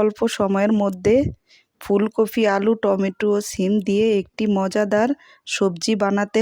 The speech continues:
হয়। তো আসুন দেখে নেই আজ আমরা সবজি বানাতে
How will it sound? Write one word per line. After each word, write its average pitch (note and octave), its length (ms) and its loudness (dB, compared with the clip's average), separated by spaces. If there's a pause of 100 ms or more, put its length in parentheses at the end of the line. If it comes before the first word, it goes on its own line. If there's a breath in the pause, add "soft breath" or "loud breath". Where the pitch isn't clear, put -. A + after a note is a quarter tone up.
হয়। A3 240 4 (760 soft breath)
তো G3+ 80 2 (240)
আসুন A3 320 0 (260)
দেখে G3 280 0 (140)
নেই G#3 180 0 (260)
আজ G3+ 120 -2 (240)
আমরা F#3+ 260 -2 (180)
সবজি G3 420 -4
বানাতে G#3 460 -2